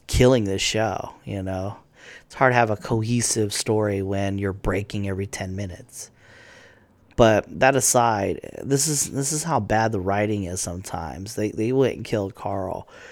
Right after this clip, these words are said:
So you built up this character that had, like, an arc, you know, from kid to this, to leader. And I guess you could say his arc is over, but no, it really isn't, because there's still more for him to do, you know, like,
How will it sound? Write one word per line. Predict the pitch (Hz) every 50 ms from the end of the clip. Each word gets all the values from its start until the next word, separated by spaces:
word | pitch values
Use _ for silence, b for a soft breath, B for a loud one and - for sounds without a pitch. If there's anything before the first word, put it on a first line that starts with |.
| B B B
So | B - 127
you | 123 123
built | 110 107 117 127 127 127 - -
up | 123 - -
this | 127 117 -
character | - - - 117 113 113 117 120 117 _ - 104 98 92 95 98 104 - _ b b b b b b b b b -
that | 113
had, | 101 110 113 110
like, | 107 107 98 107
an | 87 -
arc, | 85 101 101 98 98 - - - - -
you | 117 113
know, | 104 104 101 101 101 104
from | - - 95 95 101
kid | - - - 127 117 110 107 107 107 107
to | - -
this, | 82 85 98 104 98 87 - - -
to | - - 98
leader. | 98 101 101 104 104 113 120 127 123 B B B B B B B B B B B B -
And | 127 123 120 113 110 104 98 - - - - _ -
I | 120 120
guess | 120 123 120 117 - -
you | 123
could | 120 120 110
say | - - 120 113
his | 110 113 110 -
arc | - 104 113 117 - -
is | 104 95 - -
over, | 101 101 101 110 120 123 127
but | 127 123 104
no, | 113 131 151 131
it | 95 92
really | 101 123 143 135 117 113 131
isn't, | 135 120 101 92 87 -
because | - 110 - - 113 107 104 104 101 101 - - B B B B B B B B B B B
there's | - 123 117 107
still | - - - 135 123
more | 120 117 120 120 117
for | - 117
him | 107 131 120 110 101 92 - -
to | - 101
do, | 85 110 135 151 110 - - - 87 - - -
you | - 107 104 98
know, | 98 98 98 98 104
like, | 107 98 92 92 92 92 92 - - -